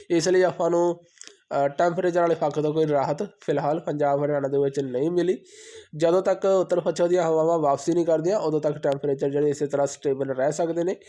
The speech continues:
ਆਸਾਰ ਹੈਗੇ ਨੇ ਕਿ ਅਗਲੇ ਚੌਵੀ ਛੱਤੀ ਘੰਟਿਆਂ ਦੇ ਵਿੱਚ ਵਾਪਸੀ ਕਰ ਜਾਣਗੀਆਂ ਉੱਤਰ ਪੱਛਮ ਦੀਆਂ ਹਵਾਵਾਂ,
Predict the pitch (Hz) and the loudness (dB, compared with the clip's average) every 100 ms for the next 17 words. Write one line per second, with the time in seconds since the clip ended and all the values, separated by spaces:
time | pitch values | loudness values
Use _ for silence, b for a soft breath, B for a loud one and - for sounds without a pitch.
0 | B B B B 156 160 165 190 180 175 | B B B B -2 2 4 4 2 2
1 | 185 190 180 170 175 170 165 165 156 160 | 0 2 2 2 2 2 2 2 0 0
2 | 165 151 147 151 156 147 147 135 - 147 | -2 0 0 2 0 0 0 0 -2 -2
3 | 139 139 143 151 165 156 156 147 160 151 | 0 0 0 0 0 0 -2 -2 -2 0
4 | 151 156 151 151 | 0 0 0 -2